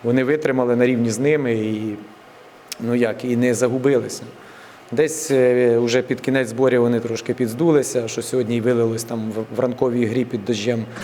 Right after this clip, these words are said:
Трошки їм с-, сил не вистачило, але я теж задоволений, якби, роботою молоді нашої. І в нас сьогодні, можна сказати, що з двадцяти чотирьох чоловік, е,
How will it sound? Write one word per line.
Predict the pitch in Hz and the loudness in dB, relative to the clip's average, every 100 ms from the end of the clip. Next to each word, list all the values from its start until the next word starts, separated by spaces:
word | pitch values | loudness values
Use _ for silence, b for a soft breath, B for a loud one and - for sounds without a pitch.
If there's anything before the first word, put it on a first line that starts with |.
| B 107 107 - | B -14 -16 -6
Трошки | 127 123 - | -4 -2 0
їм | 127 | 0
с-, | 120 107 | 0 -6
сил | - - 139 127 | -6 0 2 2
не | 120 127 | 2 4
вистачило, | 123 120 - 113 - 110 113 | 4 4 2 -2 2 2 2
але | 139 190 160 127 113 - | 0 2 2 2 -4 -2
я | 139 | -2
теж | 135 139 | 0 0
задоволений, | 113 113 127 127 120 120 | 0 -2 0 0 0 -2
якби, | 107 104 117 | -4 0 0
роботою | 117 120 - - 147 | 2 0 -2 -8 -6
молоді | 147 123 120 | -4 -2 0
нашої. | 117 110 110 104 B B B B B - | 0 -4 -6 -10 B B B B B -10
І | 117 | -6
в | 117 | -2
нас | 131 131 | -2 -2
сьогодні, | 127 131 120 120 | 0 0 0 -2
можна | 117 117 120 | -2 -4 -6
сказати, | - 113 120 117 117 | -6 -2 -2 -2 -4
що | 120 120 113 110 | 0 0 0 -4
з | 104 | -2
двадцяти | 123 120 - 131 | 0 0 -4 -6
чотирьох | - 131 127 123 - - | -2 0 2 2 -2 -6
чоловік, | 127 120 120 120 - - | -2 0 0 -4 -10 -16
е, | - | -14